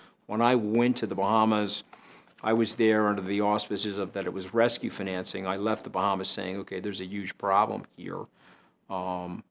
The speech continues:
you know, and I, I had thought, uh, that the deal was gonna get done. I think I even talked to you that evening and said, "I think the deal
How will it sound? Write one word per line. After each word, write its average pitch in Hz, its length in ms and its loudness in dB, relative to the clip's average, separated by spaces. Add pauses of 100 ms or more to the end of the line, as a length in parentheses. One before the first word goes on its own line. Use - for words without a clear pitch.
(120)
you 117 100 0
know, 95 220 -2
and - 120 2
I, 139 300 6
I 135 200 6
had 123 220 4
thought, - 640 6 (540)
uh, 98 260 -2
that - 260 -10
the 104 80 -8
deal 113 300 2
was 98 200 -4
gonna 92 160 -6
get 87 220 -12
done. 95 220 -4
I 101 80 -4
think - 140 -8
I 113 120 2
even 98 260 0
talked - 380 0
to 104 80 -8
you 95 640 0 (320)
that - 140 -6
evening - 380 -2
and 95 140 -10
said, 92 140 -4
"I 101 100 0
think 117 280 -4
the 101 80 -8
deal 110 540 2